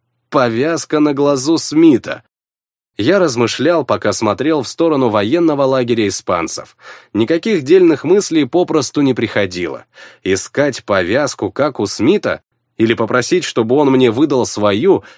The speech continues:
и на ней будут координаты клада? Любые варианты звучали абсурдно. Кроме того, бородач появляется так же внезапно, как и исчезает.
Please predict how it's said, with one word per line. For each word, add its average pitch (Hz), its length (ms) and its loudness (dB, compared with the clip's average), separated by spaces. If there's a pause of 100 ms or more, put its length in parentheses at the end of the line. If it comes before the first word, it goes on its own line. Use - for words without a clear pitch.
и 95 100 -2
на 92 140 0
ней 110 200 4
будут 123 280 0
координаты 101 640 -2
клада? 123 500 -2 (440)
Любые 185 400 2
варианты 160 480 0
звучали 131 540 0
абсурдно. 92 720 -4 (400)
Кроме 151 280 4
того, 135 300 2
бородач 117 580 0
появляется 120 680 0
так 131 200 -4
же 107 140 0
внезапно, 120 640 0
как 135 260 -2
и 120 140 2
исчезает. 101 680 -4